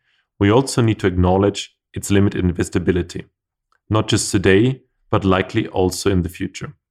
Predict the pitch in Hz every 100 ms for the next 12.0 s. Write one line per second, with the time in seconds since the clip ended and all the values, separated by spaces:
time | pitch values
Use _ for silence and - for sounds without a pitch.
0 | _ _ _ _ _ _ _ _ _ _
1 | _ - 104 123 151 156 - 117 120 110
2 | 117 104 92 95 101 - - 98 95 98
3 | - 98 - 87 95 107 120 - 123 123
4 | 120 _ _ 107 92 95 104 107 87 92
5 | 95 98 95 - 101 - 95 87 87 87
6 | 90 95 - - 175 - _ _ _ _
7 | _ _ _ _ _ _ _ _ - 110
8 | 104 - 143 - 165 185 - _ _ 110
9 | - 156 147 131 95 107 120 120 107 90
10 | 104 107 85 101 101 101 104 98 92 101
11 | 104 - 98 92 104 101 - - 180